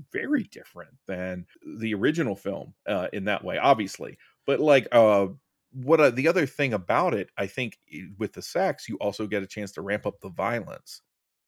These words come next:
And, uh, like, there's a scene here where someone gets their arm <laughs> torn off that's,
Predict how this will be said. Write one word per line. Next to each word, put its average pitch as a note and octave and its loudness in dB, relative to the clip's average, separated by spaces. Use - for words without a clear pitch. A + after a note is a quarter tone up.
And, G#2+ -2
uh, G2+ 4
like, G#2 2
there's A2 -2
a A2 -2
scene A2+ -8
here A2 -4
where G#2 -4
someone A2 -8
gets G#2 -6
their - -8
arm A#2 -2
<laughs> - -14
torn G#2+ -2
off - 0
that's, C#3+ -2